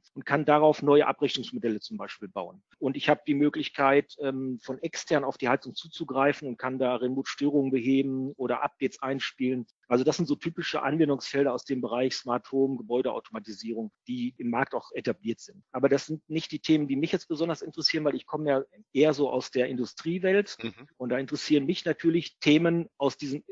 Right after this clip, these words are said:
Speaker 1: Industrieumfeld. Also wenn du zum Beispiel Daten aus der Sensorik, also aus der Operational Technology, wenn du die mit der I T verknüpfst und daraus neue Geschäftsmodelle kreierst. Also Beispiel,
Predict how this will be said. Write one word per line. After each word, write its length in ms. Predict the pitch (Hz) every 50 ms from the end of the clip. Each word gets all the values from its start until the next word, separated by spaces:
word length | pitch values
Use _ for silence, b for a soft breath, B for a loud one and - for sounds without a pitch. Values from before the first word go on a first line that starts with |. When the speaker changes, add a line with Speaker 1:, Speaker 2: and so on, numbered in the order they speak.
| -
Speaker 1:
Industrieumfeld. 800 | - 160 139 143 131 - - 180 175 151 127 113 - 113 98 95 -
Also 200 | 120 123 131 127
wenn 100 | 139 156
du 80 | 147
zum 160 | - - 151 135
Beispiel 480 | 143 151 156 - - - 151 147 135 - _ _
Daten 460 | - 127 131 160 - - 190 175 180 -
aus 260 | - 156 156 156 -
der 140 | - 139 120
Sensorik, 800 | 123 123 120 113 131 147 175 185 208 262 - - - - - _ _ -
also 240 | - 120 113 117 127
aus 140 | 127 123 -
der 140 | 147 123
Operational 480 | 120 110 - 123 113 139 160 - 190 190
Technology, 640 | - 196 185 180 175 185 190 196 196 - 214 220 214 _
wenn 160 | - 139 139 147
du 80 | 143
die 260 | - _ - 180 202
mit 160 | 220 220 - -
der 140 | 160 147
I 40 | 143
T 200 | - - 196 202
verknüpfst 720 | - 151 - - - 127 165 - - - - - - - -
und 200 | - 131 123 -
daraus 640 | 147 156 170 170 175 170 175 170 165 - - - - -
neue 280 | 139 139 147 156 156 143
Geschäftsmodelle 640 | 151 - 160 147 - - - 117 98 101 92 98
kreierst. 640 | - - 113 110 98 95 92 - - - - - _ _ _ -
Also 160 | - 123 123 110
Beispiel, 560 | 135 135 135 - - - 117 92 87 98